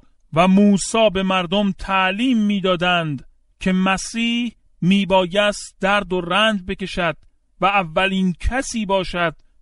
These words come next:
که پس از مرگ زنده شود تا با این وسیله به زندگی یهود و غیر یهود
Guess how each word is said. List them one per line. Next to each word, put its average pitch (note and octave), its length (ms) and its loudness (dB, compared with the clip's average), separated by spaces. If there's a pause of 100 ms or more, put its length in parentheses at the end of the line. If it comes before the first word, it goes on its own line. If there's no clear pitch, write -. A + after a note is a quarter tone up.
(120)
که G3+ 100 -4
پس G#3+ 280 -4
از E3+ 220 -4
مرگ F#3+ 380 0
زنده E3+ 340 -6
شود F#3+ 420 0 (520)
تا F#3 240 4
با F#3 360 4
این C4+ 320 -2
وسیله F#3+ 760 0 (320)
به F#3+ 100 4
زندگی F#3+ 680 -2 (140)
یهود F#3+ 420 -2 (380)
و F#3 180 2 (140)
غیر C4+ 360 2
یهود A#3+ 800 -2